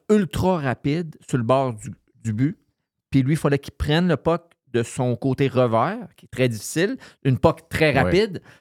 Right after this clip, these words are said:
Speaker 1: puis la shooter vite. Il l'a fait pendant dix minutes. Puis on a vu dans le match, il, le, ce, ce jeu-là est arrivé, puis il a pris une bonne shot. C'est un professionnel. C'est, euh,
Speaker 2: Mhm.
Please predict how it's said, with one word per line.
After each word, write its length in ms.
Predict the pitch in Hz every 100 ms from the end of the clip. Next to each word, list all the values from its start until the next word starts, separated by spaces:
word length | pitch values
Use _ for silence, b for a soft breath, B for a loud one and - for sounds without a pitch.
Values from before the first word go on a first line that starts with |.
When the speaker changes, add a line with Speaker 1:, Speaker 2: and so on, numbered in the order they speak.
| -
Speaker 1:
puis 80 | 139
la 80 | 127
shooter 320 | - 139 139
vite. 300 | 123 147 - -
Il 100 | 127
l'a 80 | 127
fait 240 | 165 160
pendant 320 | 127 120 127 - 123
dix 260 | 117 120
minutes. 360 | 151 110 101 - _ _ _ _ _ _ _ _ _ _ _ _ _ _ _ _ _ _ _
Puis 80 | 143
on 100 | 131
a 60 | 131
vu 120 | 147
dans 120 | 175
le 60 | 143
match, 440 | 147 240 - - _ _ _ _ _ _ _ _
il, 120 | 123 - -
le, 80 | 120
ce, 280 | - - 117
ce 240 | - 135
jeu-là 240 | 120 135 151
est 120 | 147
arrivé, 440 | 120 117 120 185 - _ _ _
puis 120 | 156
il 20 |
a 40 |
pris 120 | 151 196
une 100 | 156
bonne 240 | 160 151
shot. 200 | - 214 226 _ _ _ _ _ -
C'est 120 | -
un 120 | 151
professionnel. 920 | - 185 151 185 - 123 123 143 160
C'est, 160 | 151 131
euh, 220 | 139
Speaker 2:
Mhm. 80 | 135